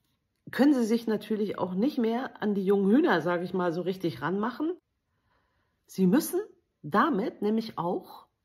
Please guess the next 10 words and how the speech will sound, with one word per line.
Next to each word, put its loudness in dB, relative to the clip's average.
die -2
Latte -2
die 0
sie -2
an -4
die -4
Supplies -4
legen, -2
niedriger 2
legen. -10